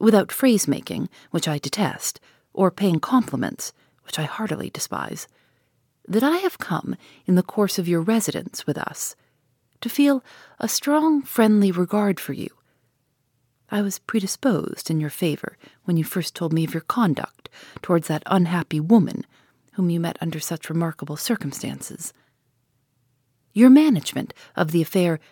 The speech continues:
might not have been prudent, but it showed the self-control, the delicacy,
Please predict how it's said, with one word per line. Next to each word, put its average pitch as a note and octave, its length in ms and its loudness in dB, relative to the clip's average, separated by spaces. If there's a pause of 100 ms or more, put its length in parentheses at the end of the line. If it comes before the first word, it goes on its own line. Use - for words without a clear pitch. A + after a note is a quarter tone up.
(280)
might C4 260 4
not C4+ 200 4
have G#3 120 -2
been F3 220 2
prudent, - 560 0 (760)
but B3+ 200 -6 (280)
it A#3 160 -4
showed - 280 2
the A#3 80 -6
self-control, - 1000 -2 (380)
the G#3 80 2
delicacy, - 640 -4